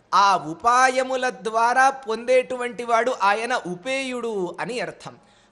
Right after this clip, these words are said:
అట్లా ఆ పరమాత్మ నిరంతర సాధనము చేత ఆయన మనకు ఒక సద్బుద్ధిని కల్పించి ఆయన సాన్నిధ్యానికి ఆ పరమాత్మయే చేర్చుకుంటాడు.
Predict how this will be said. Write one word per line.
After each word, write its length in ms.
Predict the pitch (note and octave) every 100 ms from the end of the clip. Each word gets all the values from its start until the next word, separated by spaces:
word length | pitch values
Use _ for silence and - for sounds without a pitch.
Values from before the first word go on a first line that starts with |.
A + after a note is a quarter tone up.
| -
అట్లా 520 | - C4+ E3+ F3 A#3 - _ F3+
ఆ 100 | G3
పరమాత్మ 1040 | G3+ D#3 G3+ C4+ C#4 C4+ A#3+ A#3+ D3+ G#3 - - _ A#2+
నిరంతర 800 | D3 G#3+ C4+ D4 - C#4+ C#4
సాధనము 760 | C4+ - F3 A3 G3 A#3+ C#4+ C#4
చేత 540 | - B3+ A#3 A#3 D#3 D3 - _ -
ఆయన 340 | E3 A#3 B3+
మనకు 560 | B3 A3+ G3+ F#3 F#3 G3+
ఒక 160 | G#3 G3+
సద్బుద్ధిని 880 | F3+ F3 F3 F3 C4 C#4+ - C#4+ C#4+
కల్పించి 800 | A#3+ A#3 A#3 A3 G3+ C4+ C4+ - _ _
ఆయన 340 | E3+ G3+ G3+ F#3
సాన్నిధ్యానికి 1300 | - D#3+ A3 C4+ C#4+ - - A3+ G#3 G#3 A3+ G3 G3
ఆ 80 | E3
పరమాత్మయే 880 | D#3+ D3+ F#3+ A#3 A3+ G3 F#3+ G3+ -
చేర్చుకుంటాడు. 640 | F3+ - - F3+ E3+ E3+